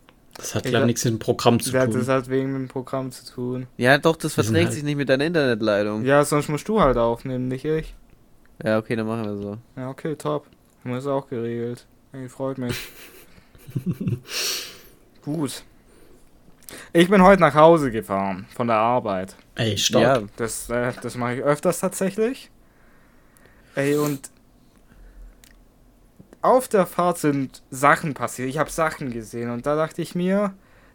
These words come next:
Speaker 2: das, das hat Podcast-Potenzial. Also
Speaker 3: Okay.
Speaker 2: ich fa-, ich fang mit dem
Speaker 3: Ein Zwanziger-Schild.
Speaker 2: mit dem weniger kuriosen Thema an. Ich bin in den Kreisverkehr reingefahren.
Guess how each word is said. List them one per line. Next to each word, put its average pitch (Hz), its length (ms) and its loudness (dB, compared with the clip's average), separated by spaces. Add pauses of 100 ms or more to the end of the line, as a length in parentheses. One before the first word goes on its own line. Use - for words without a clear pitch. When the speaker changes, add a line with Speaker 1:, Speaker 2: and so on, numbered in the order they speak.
(160)
Speaker 2:
das, - 380 -8 (100)
das 165 180 -4
hat 165 260 -2
Podcast-Potenzial. 117 1200 -2 (380)
Also 143 180 0
Speaker 3:
Okay. 143 160 0
Speaker 2:
ich 156 60 -2
fa-, 175 160 0 (140)
ich 156 120 -6
fang 196 200 2
mit 196 180 2
dem 170 340 0 (520)
Speaker 3:
Ein 110 140 -4
Zwanziger-Schild. 98 1120 -4 (340)
Speaker 2:
mit 131 180 -8
dem 139 160 -2 (140)
weniger 160 540 0
kuriosen 156 640 -4
Thema 135 380 -2
an. 180 320 2 (220)
Ich 131 160 -4
bin 151 140 0
in 147 240 -2
den 135 60 -8
Kreisverkehr 190 760 4
reingefahren. 202 840 2